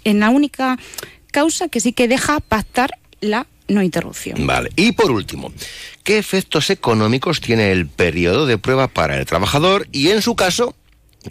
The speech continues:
Speaker 2: qué efectos tiene su cese en el periodo de prueba?
Speaker 1: Bueno, para el trabajador, en el momento que firma un contrato laboral, ya pertenece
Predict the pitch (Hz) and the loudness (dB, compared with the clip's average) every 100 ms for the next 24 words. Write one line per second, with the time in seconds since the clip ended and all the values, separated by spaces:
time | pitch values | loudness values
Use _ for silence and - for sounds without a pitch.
0 | - 110 101 101 - - - - 127 - | -4 -2 0 -2 -2 -4 -2 0 0 -2
1 | 76 76 69 - - - 78 69 67 - | -2 -2 0 -2 -4 -2 0 0 -2 -2
2 | 76 64 64 64 - 233 196 - - - | -2 0 0 0 2 2 0 -6 -12 -6
3 | 220 202 180 - - - _ - 233 226 | 0 2 0 -2 -10 -20 _ -2 0 2
4 | 226 220 220 233 226 247 262 240 196 220 | 2 0 0 2 2 2 2 2 0 2
5 | 247 269 240 226 214 214 208 196 190 196 | 2 2 2 0 0 2 4 2 2 0
6 | 196 185 185 190 226 320 415 480 - - | 0 0 2 4 4 4 2 -4 -20 -20
7 | - - 208 226 240 - _ _ _ - | -20 -20 -8 -2 -2 -4 _ _ _ -10
8 | 185 180 196 220 - 147 | -8 -2 0 0 -2 -6